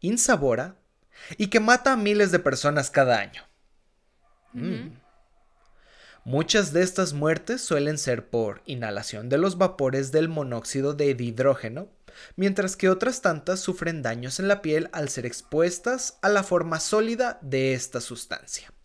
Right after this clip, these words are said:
Speaker 2: Ujú.
Speaker 1: En ciertas ocasiones puede causar quemaduras en la piel con ampollas, o sea que la piel se empieza a poner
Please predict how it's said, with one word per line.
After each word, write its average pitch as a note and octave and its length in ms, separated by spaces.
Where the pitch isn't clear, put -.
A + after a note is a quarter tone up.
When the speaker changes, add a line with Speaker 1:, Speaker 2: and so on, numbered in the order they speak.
Speaker 2:
Ujú. G#3 360
Speaker 1:
En B2 140
ciertas E3 360
ocasiones F3 560
puede D3+ 300
causar C3 420
quemaduras C3 600
en D3 100
la C#3+ 160
piel D#3 380
con C3 440
ampollas, A2+ 840
o - 20
sea A2+ 260
que G#2+ 160
la G2+ 200
piel C3+ 220
se A#2 260
empieza A#2 340
a - 80
poner A2+ 340